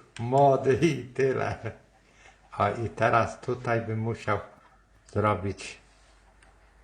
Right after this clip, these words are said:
hmm, jak to zrobić najlepiej? Hmm? Tak. Mam dużo tego świerku? Czy będę musiał iść na świerki? Nie, jest.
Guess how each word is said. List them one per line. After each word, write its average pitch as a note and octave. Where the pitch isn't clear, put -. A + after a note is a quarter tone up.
hmm, G#2
jak B2+
to G#3+
zrobić G#3+
najlepiej? F2+
Hmm? G#3+
Tak. G2
Mam G#2
dużo A2
tego A2+
świerku? A2+
Czy B2
będę A#2
musiał A#2
iść A2+
na A2+
świerki? F#2+
Nie, C#3
jest. A2+